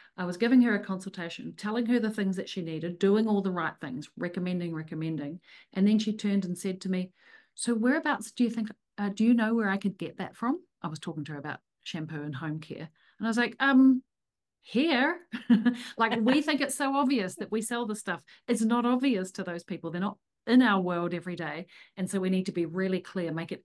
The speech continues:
Speaker 1: easy to do business with you by just giving them the step-by-step, "This is how you do it."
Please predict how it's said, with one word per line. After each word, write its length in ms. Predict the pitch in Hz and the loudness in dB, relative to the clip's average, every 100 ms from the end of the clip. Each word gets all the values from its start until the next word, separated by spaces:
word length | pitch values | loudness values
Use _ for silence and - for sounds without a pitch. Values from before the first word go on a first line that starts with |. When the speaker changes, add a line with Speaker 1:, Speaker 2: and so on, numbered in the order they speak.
| - | 0
Speaker 1:
easy 360 | 185 170 170 170 | 2 2 -2 -4
to 120 | 185 | -6
do 180 | 170 160 | -4 -6
business 460 | 165 160 170 - | -6 -6 -8 -8
with 200 | 165 - | -10 -8
you 80 | 160 | -8
by 200 | - 165 | -8 -8
just 220 | 156 143 135 _ | -10 -12 -14 _
giving 300 | 185 175 175 | -2 0 -2
them 220 | 170 160 | -2 -2
the 80 | 160 | -4
step-by-step, 760 | 160 - 139 160 156 - 139 - | -4 -6 -6 -8 -8 -8 -8 -8
"This 160 | 143 | -8
is 100 | 160 | -8
how 120 | 160 156 | -8 -6
you 160 | 151 | -6
do 180 | 156 143 | -8 -10
it." 140 | - | -12